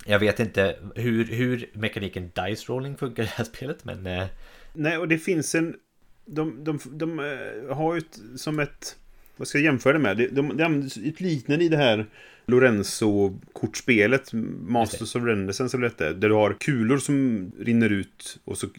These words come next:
Speaker 2: väljer du dem och gör handlingar på något sätt, liksom. Jag vet inte exakt hur det funkar, men de har nu någon sådär, eh,
Speaker 1: Just
Speaker 2: hur
Speaker 1: det.
Speaker 2: man väljer vilka handlingar man gör är lite annorlunda, liksom.
Speaker 1: Just det, det är, precis, det är någon slags kul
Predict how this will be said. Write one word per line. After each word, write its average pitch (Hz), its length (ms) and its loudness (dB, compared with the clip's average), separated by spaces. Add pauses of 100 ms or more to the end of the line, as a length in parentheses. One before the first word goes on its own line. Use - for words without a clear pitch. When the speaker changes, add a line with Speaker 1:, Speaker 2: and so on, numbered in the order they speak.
Speaker 2:
väljer 104 460 2
du 120 100 4
dem 98 420 0
och 110 100 0
gör 98 120 2
handlingar 98 440 -2
på 101 140 -4
något 101 120 -2
sätt, 95 200 -8
liksom. - 200 -8
Jag 104 60 0
vet 117 120 4
inte 113 160 2
exakt - 460 -6
hur 98 40 0
det 95 60 -2
funkar, 92 280 -6
men 101 120 -4
de 110 100 0
har 127 100 0
nu 123 280 0
någon 123 140 -2
sådär, 98 240 -2 (520)
eh, 90 200 -2
Speaker 1:
Just 107 200 0
Speaker 2:
hur 113 40 2
Speaker 1:
det. 113 60 4
Speaker 2:
man 113 100 4
väljer 107 240 4
vilka 107 180 -2
handlingar 110 260 2
man 120 80 4
gör 95 60 2
är 90 60 -2
lite 95 200 -6
annorlunda, 92 580 -4
liksom. - 220 -14 (200)
Speaker 1:
Just 117 200 -10
det, - 60 -12
det 95 180 -2
är, 101 300 0
precis, 87 340 -8
det 95 100 -10
är 92 80 -8
någon 90 100 -10
slags - 200 -14
kul 87 340 -10